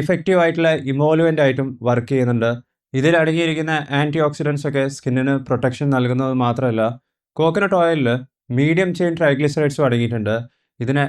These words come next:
ആന്റി മൈക്രോബിയൽ പ്രോപ്പർട്ടി ഉണ്ടെന്നാണ് പറയുന്നത്. അതായത് സ്കിന്നിലുള്ള സൂക്ഷ്മാണുക്കളെ ഫൈറ്റ് ചെയ്യാനും അതിനെ തോൽപ്പിക്കാനുമുള്ള കഴിവ് വെർജിൻ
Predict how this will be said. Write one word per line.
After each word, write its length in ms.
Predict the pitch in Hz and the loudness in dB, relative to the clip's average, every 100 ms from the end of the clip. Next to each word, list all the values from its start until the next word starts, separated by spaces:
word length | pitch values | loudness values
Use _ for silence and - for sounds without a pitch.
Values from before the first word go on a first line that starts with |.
| 135 127 | -2 -2
ആന്റി 220 | 139 143 160 147 | 0 2 0 0
മൈക്രോബിയൽ 500 | 135 147 143 147 143 | 0 0 0 2 0
പ്രോപ്പർട്ടി 340 | 143 127 127 135 | 0 -2 -2 0
ഉണ്ടെന്നാണ് 320 | 127 127 120 107 | 2 2 0 0
പറയുന്നത്. 340 | 104 98 98 104 _ _ | -2 -2 -6 -10 _ _
അതായത് 240 | 139 151 156 | 0 0 0
സ്കിന്നിലുള്ള 420 | 160 165 175 165 160 160 | -2 0 0 2 0 0
സൂക്ഷ്മാണുക്കളെ 720 | 147 139 - 156 151 151 143 143 | -2 -2 -2 -2 -2 0 0 0
ഫൈറ്റ് 320 | 139 123 127 147 | 0 0 0 0
ചെയ്യാനും 340 | 131 127 123 127 - | 0 0 -2 -6 -6
അതിനെ 240 | 117 120 139 139 - | -4 -2 -2 -4 -4
തോൽപ്പിക്കാനുമുള്ള 680 | 123 135 147 143 147 135 127 | -2 0 0 0 0 2 0
കഴിവ് 340 | 120 117 113 110 120 _ - | 0 0 0 -4 -8 _ -2
വെർജിൻ 300 | 131 143 165 | 2 2 0